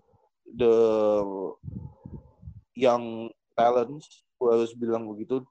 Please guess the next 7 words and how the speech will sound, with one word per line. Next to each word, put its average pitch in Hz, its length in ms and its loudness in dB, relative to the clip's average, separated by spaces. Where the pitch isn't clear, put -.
talenta 110 640 0
muda 113 480 -4
yang 101 320 -2
sangat 110 560 -4
pe-, 110 240 -2
patut 110 320 -2
diperhitungkan. 113 960 -6